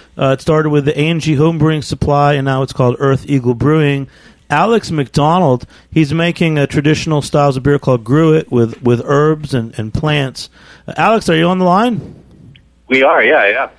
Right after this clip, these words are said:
Speaker 1: Great, man. We've got some cool people here that, uh, are in New York City, and, uh, they all wanna ask you questions. So, first thing is, tell us how, how you, how you got started. You were a home brewer, and, uh, and now you have a brewery. But i-, is Gruit your specialty?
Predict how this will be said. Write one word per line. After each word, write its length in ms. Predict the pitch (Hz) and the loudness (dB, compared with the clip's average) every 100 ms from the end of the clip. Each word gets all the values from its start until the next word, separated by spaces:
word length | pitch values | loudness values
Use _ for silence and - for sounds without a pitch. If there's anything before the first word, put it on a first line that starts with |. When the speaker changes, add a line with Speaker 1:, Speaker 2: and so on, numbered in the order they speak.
| _ _ | _ _
Speaker 1:
Great, 240 | 190 240 | 0 2
man. 140 | 180 | 2
We've 140 | 185 180 | 0 0
got 160 | 202 | 0
some 100 | 190 | -2
cool 220 | 175 196 185 | 0 0 2
people 260 | 190 185 | 2 2
here 220 | 196 208 | 2 2
that, 240 | 190 165 151 | 2 2 2
uh, 340 | 147 143 139 | 2 2 0
are 220 | 139 147 160 | -2 0 0
in 100 | 160 | 2
New 80 | 156 | 0
York 200 | 156 - | 0 0
City, 340 | - 165 196 _ _ _ _ | 0 0 -2 _ _ _ _
and, 320 | 139 135 131 | -2 -2 0
uh, 260 | 143 143 143 | 2 2 2
they 120 | 147 | 2
all 140 | 160 | 2
wanna 120 | 175 | 2
ask 160 | 170 165 | 0 -2
you 80 | - | -4
questions. 500 | - 180 - 117 104 | 0 0 -2 -8 -4
So, 300 | 156 143 135 - - - | 0 0 0 -8 -20 -8
first 240 | - 233 | 0 2
thing 140 | 247 226 | 4 2
is, 100 | 175 | 2
tell 200 | 196 240 | 0 0
us 100 | 190 | 2
how, 160 | 208 - | -2 0
how 120 | 175 | 2
you, 160 | 185 165 | 2 0
how 80 | 180 | 0
you 140 | 185 | 2
got 180 | 185 175 | 0 0
started. 320 | - 190 143 | 0 0 2
You 80 | 135 | 2
were 120 | 131 | 2
a 20 | |
home 200 | 127 185 | 2 0
brewer, 380 | 180 202 208 208 - - _ - | 2 4 4 0 -6 -20 _ -4
and, 340 | 147 147 143 | 0 0 2
uh, 340 | 143 143 139 139 - | 2 4 4 0 -4
and 140 | 135 | -4
now 160 | 143 170 | 0 2
you 160 | 196 165 | 4 4
have 180 | 151 | 2
a 60 | 143 | 0
brewery. 440 | 127 170 160 120 | 2 2 4 2
But 280 | 113 127 127 _ _ | 0 -2 -4 _ _
i-, 140 | 147 170 | 0 2
is 200 | 190 175 | 2 2
Gruit 380 | 143 180 208 - | 2 4 2 0
your 140 | 151 | -2
specialty? 640 | 143 - 143 196 185 240 | -2 0 -2 -2 -2 -4